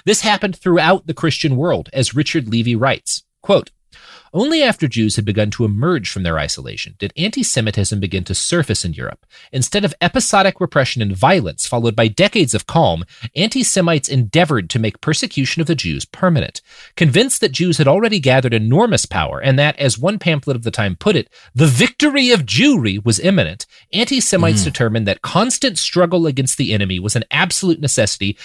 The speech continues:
Speaker 1: for the survival of Christian civilization. They founded political parties, voluntary associations, newspapers, and periodicals to this end. In the last quarter of the nineteenth century, the word anti-Semitism expressed a new way of dealing with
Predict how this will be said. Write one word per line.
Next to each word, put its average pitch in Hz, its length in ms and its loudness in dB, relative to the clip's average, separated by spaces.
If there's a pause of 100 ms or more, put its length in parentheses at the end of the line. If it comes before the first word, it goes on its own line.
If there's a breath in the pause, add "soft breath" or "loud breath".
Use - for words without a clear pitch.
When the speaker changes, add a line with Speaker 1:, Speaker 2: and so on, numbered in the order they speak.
(100)
Speaker 1:
for 131 100 -2
the 123 80 2
survival 123 520 2
of 117 120 -8
Christian 110 320 -4
civilization. 90 800 -2 (340 loud breath)
They 123 100 0
founded 190 360 0
political 185 420 0
parties, 73 400 -4
voluntary 160 520 0
associations, 117 800 -2
newspapers, 113 560 0
and 110 120 -4 (140)
periodicals 143 540 0
to - 80 -8
this 101 200 -2
end. 80 260 -4 (280 loud breath)
In 127 60 -2
the 120 100 2
last 175 320 0
quarter 170 300 0
of 151 80 -4
the 143 80 -2
nineteenth 123 340 -4
century, 90 420 -4
the 101 120 -4
word 110 260 0
anti-Semitism 110 840 -4
expressed - 380 -6
a 113 40 -4
new 139 220 0
way 113 200 0
of 101 120 -4
dealing 87 360 -4
with 82 200 -6